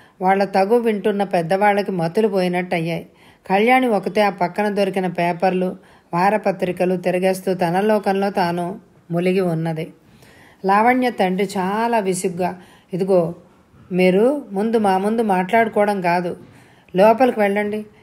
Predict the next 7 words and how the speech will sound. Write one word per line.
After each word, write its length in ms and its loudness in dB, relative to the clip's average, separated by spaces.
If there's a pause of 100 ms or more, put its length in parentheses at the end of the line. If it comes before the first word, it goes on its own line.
(120)
ఏం 260 4
చెప్పుకుంటారో 640 0
చెప్పుకోండి" 580 -2
అన్నాడు. 400 -2 (400)
"ఇంకేం 340 2
మాట్లాడుకుంటాం 720 0
మావయ్య? 460 0